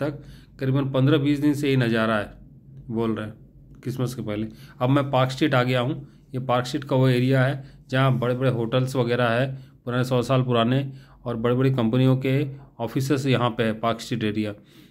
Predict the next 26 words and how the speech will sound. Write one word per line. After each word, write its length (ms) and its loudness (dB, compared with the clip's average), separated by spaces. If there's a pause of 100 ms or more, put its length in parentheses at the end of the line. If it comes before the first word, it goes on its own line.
(140)
इस 200 -2
एरिया 280 4
में 380 0
देखिए 240 -4
किस 220 -6
तरह 160 0
से 180 -4 (520)
lighting 360 0
से 140 -2
सजाया 360 0
है 180 -2
इसको। 220 -10 (440)
यहाँ 160 -2
पे 180 -2 (100)
पार्क 200 2
स्ट्रीट 180 -4
का 120 -2
ब्रिज 240 2
है, 100 4
ये 160 2 (280)
पार्क 200 -6
स्ट्रीट 360 -2
का 120 -2 (420)
फ्लाईओवर 320 6
ब्रिज 280 2
है, 100 2